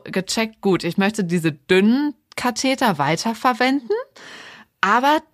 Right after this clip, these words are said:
ich will die nicht komplett durch die Blutbahn schieben, sondern eigentlich an der Stelle, wo es jetzt eng ist, muss sich von innen irgendwas aufwölben, damit man das wie so aufdehnen kann.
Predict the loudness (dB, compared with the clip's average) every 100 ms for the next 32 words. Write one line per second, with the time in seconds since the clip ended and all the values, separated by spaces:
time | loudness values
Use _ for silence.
0 | -6 -4 0 2 2 2 2 2 -2 -4
1 | -2 0 0 2 2 0 0 0 0 -2
2 | 0 2 2 2 2 4 2 0 0 2
3 | 2 0 -2 _ _ -2 0 0 -2 -4
4 | 0 2 2 0 -2 0 2 2 2 0
5 | 0 -2 -6 -6 -4 0 0 0 -2 -2
6 | -8 -16 -20 -20 _ 0 0 0 0 -2
7 | -4 -18 -6 0 0 -2 0 2 2 0
8 | -4 _ 0 2 2 0 0 2 2 0
9 | -4 -2 -2 -2 -4 0 0 0 0 0
10 | -2 -4 0 2 2 2 2 4 2 0
11 | -16 -20 _ 0 2 0 -2 -4 -4 -6
12 | -6 -4 -4 -8